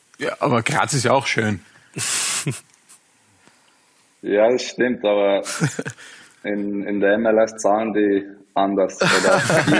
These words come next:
Speaker 2: anders. Wahrscheinlich wäre das schwer zu stemmen hier.
Speaker 1: Müsst-, müsstest vielleicht, äh, noch einmal vorsprechen bei Sportdirektor Andi Schicker,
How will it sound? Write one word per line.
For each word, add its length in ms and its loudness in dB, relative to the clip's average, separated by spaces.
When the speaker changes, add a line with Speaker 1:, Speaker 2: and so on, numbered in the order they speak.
Speaker 2:
anders. 460 0
Wahrscheinlich 500 0
wäre 140 2
das 180 0
schwer 240 2
zu 160 -4
stemmen 440 -2
hier. 180 -6
Speaker 1:
Müsst-, 240 2
müsstest 380 2
vielleicht, 380 2
äh, 260 4
noch 160 0
einmal 160 0
vorsprechen 920 0
bei 200 2
Sportdirektor 580 0
Andi 200 -2
Schicker, 380 -4